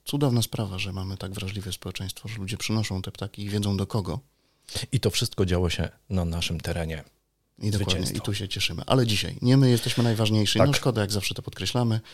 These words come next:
Speaker 1: Dzisiaj
Speaker 2: Może kiedyś się doczekamy programu o nas w ogóle.
Speaker 1: No, może tak, ale dzisiaj otwieramy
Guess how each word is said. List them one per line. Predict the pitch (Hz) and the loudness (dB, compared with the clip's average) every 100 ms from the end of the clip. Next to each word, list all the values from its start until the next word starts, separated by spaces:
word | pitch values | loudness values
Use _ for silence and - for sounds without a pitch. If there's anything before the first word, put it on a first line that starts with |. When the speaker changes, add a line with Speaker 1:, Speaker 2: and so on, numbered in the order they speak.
| - - - | -16 -16 -8
Speaker 1:
Dzisiaj | - 117 120 113 104 110 | 0 2 4 4 4 6
Speaker 2:
Może | 123 117 | 6 8
kiedyś | 113 110 | 6 6
się | |
doczekamy | 110 110 107 107 | 4 4 4 4
programu | 87 92 95 92 101 | 2 0 0 0 -2
o | |
nas | 87 82 | -2 -4
w | - | -4
ogóle. | 117 127 | 0 2
Speaker 1:
No, | 123 127 | 2 2
może | 113 98 95 | 2 0 -2
tak, | 117 135 - | -4 -4 -2
ale | 113 110 | 0 2
dzisiaj | 156 175 139 190 _ _ _ _ | 2 2 0 -2 _ _ _ _
otwieramy | 104 - 139 113 127 123 147 | -8 -4 -2 0 2 2 0